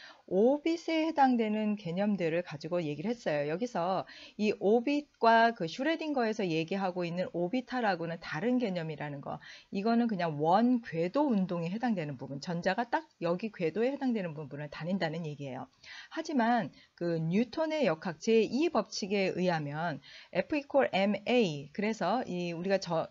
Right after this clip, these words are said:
전기를 띠고 있는 어떤 입자가 원 궤도 운동을 하게 되면은 계속해서 에너지를 잃-, 잃게 되기 때문에, 어, 결과적으로 원자 핵과 충돌을 하는 그런 결과가 나오죠.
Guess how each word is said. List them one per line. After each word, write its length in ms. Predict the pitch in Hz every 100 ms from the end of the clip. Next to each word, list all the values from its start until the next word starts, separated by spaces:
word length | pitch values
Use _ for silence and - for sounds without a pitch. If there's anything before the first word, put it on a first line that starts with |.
| -
전기를 640 | - 170 196 269 285 269
띠고 300 | 269 277 277
있는 220 | 247 233 180
어떤 440 | 147 196 190 160
입자가 960 | 202 208 - - 202 175 170 214 240 202
원 400 | 143 170 220 240
궤도 280 | 262 254 240
운동을 460 | 170 165 175 170
하게 400 | 185 277 262 254
되면은 420 | 240 156 147 160 165
계속해서 520 | 180 269 262 254 196
에너지를 520 | 170 180 190 202 180
잃-, 420 | 156 185 190 220 -
잃게 480 | 277 302 - 302 294
되기 320 | 160 160 160
때문에, 500 | 156 147 190 262 147 - _ - - - - -
어, 340 | 214 214 208 208
결과적으로 840 | 208 277 330 285 240 233 226 214
원자 280 | 156 180 226
핵과 260 | 240 302 247
충돌을 480 | - 359 349 330 269
하는 160 | 202
그런 240 | 190 165 175
결과가 380 | 160 165 160
나오죠. 440 | 151 135 143 -